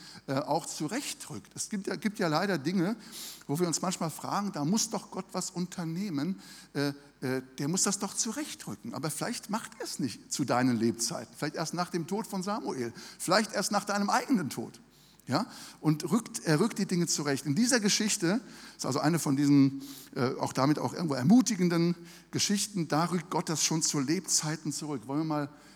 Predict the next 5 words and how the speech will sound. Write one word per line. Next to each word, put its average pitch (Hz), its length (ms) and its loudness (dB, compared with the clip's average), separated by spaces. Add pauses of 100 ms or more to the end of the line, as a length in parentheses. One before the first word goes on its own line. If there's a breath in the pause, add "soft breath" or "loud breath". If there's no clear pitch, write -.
(160 loud breath)
äh, 123 200 0
das - 200 -4
weiterlesen? 180 600 -2 (1120)
Vers 160 160 -6
sechsunddreißig. 151 840 -2